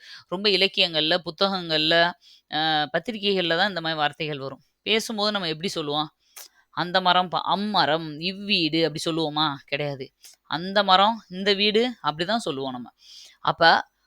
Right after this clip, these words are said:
ஆ, ஈ அப்படிங்கிற வார்த்தை அந்த, இந்தன்னு திரிஞ்சு வருது இல்லையா பேச்சு வழக்குல, அதுக்கு பேரு தான் சுட்டு திரிபு. அப்ப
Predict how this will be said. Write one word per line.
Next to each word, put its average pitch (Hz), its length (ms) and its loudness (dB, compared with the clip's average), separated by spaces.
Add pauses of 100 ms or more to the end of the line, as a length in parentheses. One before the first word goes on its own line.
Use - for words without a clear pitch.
(140)
ஆ, 226 420 8
ஈ 214 440 2 (140)
அப்படிங்கிற 170 380 -2
வார்த்தை 160 440 4 (1080)
அந்த, 208 600 6
இந்தன்னு 202 680 0
திரிஞ்சு 240 320 -2
வருது 165 280 -2
இல்லையா 156 260 2
பேச்சு 202 360 0
வழக்குல, 143 480 0 (440)
அதுக்கு 190 420 -4
பேரு 151 320 -2
தான் 202 360 2 (140)
சுட்டு - 680 -6
திரிபு. 160 600 -2 (880)
அப்ப 196 480 4